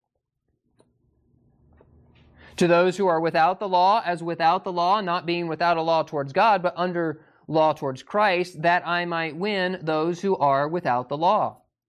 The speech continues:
To the weak I became as weak, that I might win the weak. I have become all things to all men, that I might by all means save some.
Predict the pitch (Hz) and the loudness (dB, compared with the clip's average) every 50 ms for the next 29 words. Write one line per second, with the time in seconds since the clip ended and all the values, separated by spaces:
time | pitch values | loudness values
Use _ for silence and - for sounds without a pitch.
0 | _ _ _ _ _ _ _ _ - 196 190 202 196 233 262 269 240 - 196 175 | _ _ _ _ _ _ _ _ 2 2 2 2 2 0 0 -2 -2 0 -2 -2
1 | 170 170 165 - 175 180 180 180 190 190 170 180 190 220 247 254 185 - - - | -2 -2 -6 -6 -4 -4 -4 -2 -2 -4 -4 -2 -2 -2 -2 -2 -4 -6 -8 -18
2 | 147 135 131 139 143 147 151 160 165 170 156 180 196 196 202 202 208 240 277 233 | -10 -2 0 2 2 2 2 0 0 0 0 0 0 2 0 0 0 0 -4 -6
3 | 180 - - _ _ _ _ _ _ _ _ _ _ _ - 135 151 156 147 156 | -10 -14 -20 _ _ _ _ _ _ _ _ _ _ _ -4 -2 0 0 -2 -2
4 | 156 156 175 156 151 151 - 151 165 180 208 226 240 233 240 - 180 175 170 175 | -4 -2 -2 -2 -2 -2 0 2 2 4 4 2 0 -2 -2 -4 -4 -2 -2 -4
5 | 175 175 180 180 - - - 143 127 - - 139 151 165 175 185 185 165 135 120 | -6 -8 -10 -12 -14 -16 -14 -14 -10 -2 0 2 4 4 4 2 0 -2 -6 -6
6 | 120 113 117 120 120 120 - _ _ _ _ _ _ _ _ - 120 110 113 123 | -6 -8 -8 -10 -10 -12 -16 _ _ _ _ _ _ _ _ -8 -4 -2 -2 0
7 | 151 190 202 190 185 175 175 175 180 165 143 147 131 135 131 - 139 147 156 165 | 0 0 0 0 0 0 0 0 -2 -2 0 0 0 0 0 0 0 2 2 2
8 | 185 180 170 151 147 143 139 139 143 143 160 135 - - - 143 139 135 135 139 | 2 0 -2 -4 -6 -6 -4 -6 -6 -8 -8 -12 -12 -4 0 0 0 2 0 -2
9 | 135 131 135 - - 139 131 123 110 107 101 101 107 | -4 -6 -10 -8 -6 -4 -4 -4 -4 -6 -8 -12 -14